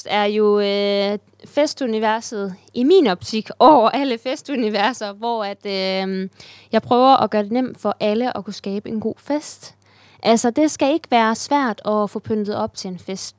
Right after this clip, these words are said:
Det skal bare kunne klikkes hjem lynhurtigt, og, øh, alle, tror jeg,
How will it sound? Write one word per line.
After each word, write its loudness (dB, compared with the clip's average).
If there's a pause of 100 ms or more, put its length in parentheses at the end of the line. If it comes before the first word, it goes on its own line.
Det -4
skal -6
bare 0
kunne -2
klikkes -6
hjem -2
lynhurtigt, -2 (460)
og, 4
øh, -4 (140)
alle, -2 (1160)
tror -6
jeg, 2